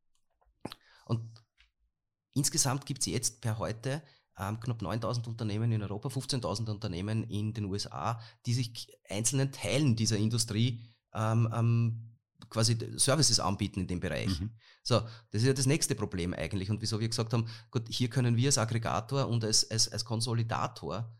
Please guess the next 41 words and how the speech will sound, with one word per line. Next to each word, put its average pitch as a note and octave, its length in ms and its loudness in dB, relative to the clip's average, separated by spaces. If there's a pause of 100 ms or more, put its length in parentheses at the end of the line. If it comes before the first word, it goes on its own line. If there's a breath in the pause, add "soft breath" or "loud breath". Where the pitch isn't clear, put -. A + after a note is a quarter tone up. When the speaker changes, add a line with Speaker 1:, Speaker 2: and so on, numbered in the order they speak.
(120)
Speaker 1:
für A#2 120 -8
diese B2 180 -2
Services A2+ 540 2
nachher A2+ 460 -2
auf G#2 140 -4
den G#2+ 120 -2
Markt F#2 320 -4
treten. F#2+ 260 -4
Und F#2+ 100 -8
das G#2 100 -2
ist A2+ 140 2
genau G#2 340 2
das, G2 360 0
was A2+ 120 0
aber G#2 160 0
auch G#2+ 120 -4
jetzt A2+ 160 -2
unsere A2 280 -4
Kunden, B2 680 -2 (440)
ähm, A2 380 0
hier, A2+ 380 0
äh, A2 220 -2
in G#2+ 80 -4
Anspruch A#2 320 -2
nehmen. F2+ 220 -4
Sagen, G2+ 300 -6
du, D3+ 180 -4 (300 loud breath)
meine C3 260 0
kundenbezogenen D#3+ 1300 0
Services, G#2+ 500 2
wenn's G#2 200 2
um G2+ 120 -2
den F#2+ 100 -6
Erstkontakt A2+ 680 -4
des - 100 -4
Kundenwerdens, A#2 800 2
der F2+ 160 -4
Serviceprozesse A2 680 2
und G#2 60 -4
so G#2+ 80 -2
weiter, G2+ 240 -6